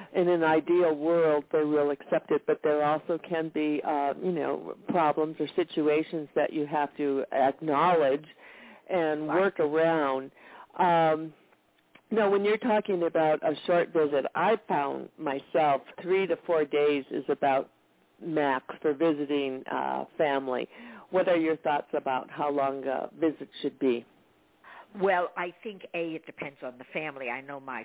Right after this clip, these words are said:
Speaker 2: father-in-law used to say, "Fish and guests stink after three days."
Speaker 1: Uh-huh,
Speaker 2: I
Speaker 1: uh-huh.
Speaker 2: think certainly after three days, you can't expect the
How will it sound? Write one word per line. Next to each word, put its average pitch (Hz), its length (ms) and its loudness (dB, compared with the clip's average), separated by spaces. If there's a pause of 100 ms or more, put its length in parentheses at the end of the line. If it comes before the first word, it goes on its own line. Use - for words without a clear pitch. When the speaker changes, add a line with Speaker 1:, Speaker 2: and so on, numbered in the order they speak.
Speaker 2:
father-in-law 143 560 0
used 135 320 -10
to - 80 -18 (100)
say, 120 180 -4 (120)
"Fish 151 220 -4
and 120 120 -10
guests 120 280 -4 (160)
stink 123 280 -14
after 117 280 -6 (100)
three 135 160 -10
days." 123 380 -6 (320)
Speaker 1:
Uh-huh, 202 400 2 (100)
Speaker 2:
I 202 80 2
Speaker 1:
uh-huh. 190 200 0
Speaker 2:
think 220 160 -8 (520)
certainly 254 380 -8
after 196 300 -4
three 190 240 -14
days, 156 360 -6
you 170 100 -16 (240)
can't 220 380 -10
expect - 720 -10
the - 80 -16